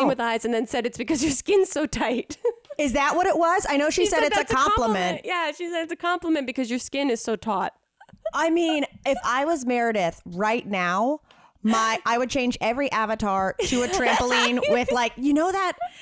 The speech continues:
Speaker 1: you know that filter where the eyes are big and the
Speaker 2: Yeah.
Speaker 1: mouth is big? I would
Speaker 2: Yeah.
Speaker 1: just do that on a trampoline
Speaker 2: Yeah.
Speaker 1: and give commentary.
Speaker 2: Uh,
Speaker 1: What a great,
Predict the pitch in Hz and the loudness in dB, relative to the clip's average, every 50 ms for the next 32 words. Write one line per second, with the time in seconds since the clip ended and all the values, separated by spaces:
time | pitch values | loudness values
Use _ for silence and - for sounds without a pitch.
0 | - 679 - 302 339 392 466 466 - - - 269 254 262 254 - 320 269 285 262 | -8 -4 -2 -2 0 0 -2 -4 -4 -4 -2 0 0 0 0 0 0 0 0 0
1 | 240 220 233 - 185 190 202 226 247 240 269 - 269 269 - - - 262 226 214 | 0 0 0 -2 0 0 0 0 0 0 2 2 2 2 4 4 2 2 2 2
2 | 214 226 - - - - - 330 330 339 - - 262 262 277 285 277 285 202 - | 0 0 -2 -4 -4 -2 -2 0 0 0 0 0 0 2 2 2 0 0 -2 -2
3 | 254 262 269 269 294 302 302 - 233 220 233 240 233 - - 247 208 208 196 - | -2 -2 0 0 -2 -2 -2 -2 -2 -2 -2 -2 -4 -4 -4 -2 -2 -2 -2 0
4 | - - 262 254 226 196 - 202 214 196 208 196 185 - 202 190 180 180 180 175 | 0 0 0 0 -2 -2 -2 -2 -2 -2 -2 -4 -4 -4 -4 -2 -2 -2 -4 -4
5 | - 185 175 165 160 151 143 147 - - 220 226 220 220 220 220 269 370 523 554 | -4 -2 -2 -2 -2 -2 -2 -4 -4 -4 -2 -2 -2 -2 -2 -2 0 -2 -2 -2
6 | - 233 208 175 156 170 185 214 269 277 - - - | -2 -4 -4 -4 -2 -2 -2 -2 -4 -4 -6 -10 -14